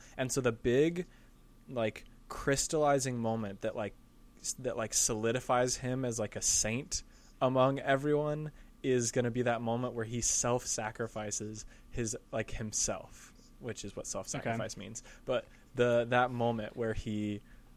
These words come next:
Speaker 1: gives up his own life for the sake of everyone else. And I think it's, so I'm gonna be even more specific. So I think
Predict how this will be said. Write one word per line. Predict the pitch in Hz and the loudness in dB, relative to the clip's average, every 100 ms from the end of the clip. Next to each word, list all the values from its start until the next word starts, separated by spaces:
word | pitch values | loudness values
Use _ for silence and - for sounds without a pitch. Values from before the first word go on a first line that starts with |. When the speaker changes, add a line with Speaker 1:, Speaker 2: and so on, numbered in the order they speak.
| - - - - - | -20 -20 -18 -16 -2
Speaker 1:
gives | 127 135 131 | 2 4 6
up | 127 - | 6 4
his | 123 117 | 2 2
own | 117 113 | 2 2
life | 104 104 | 0 -2
for | - 107 | -4 -4
the | 107 | 0
sake | - 104 107 | 0 0 -2
of | 95 - | -4 -2
everyone | 117 101 92 92 | -2 -2 -6 -6
else. | - - - - - - - - - | -10 -10 -6 -6 -8 -20 -20 -20 -4
And | 123 - | -2 2
I | 123 139 | 2 4
think | 160 151 | 2 2
it's, | 147 - - | 0 0 2
so | 131 | 4
I'm | 123 | 4
gonna | 135 | 2
be | 123 123 135 | 0 0 -2
even | 127 127 120 | -2 -2 -2
more | 117 123 139 135 | -2 2 4 4
specific. | - 117 - 104 - - - - - - | 2 0 -2 -6 -8 -12 -16 -20 -20 -6
So | - 135 120 117 - | 2 4 4 2 2
I | 123 143 | 6 6
think | 156 127 104 110 - | 6 0 0 -4 -12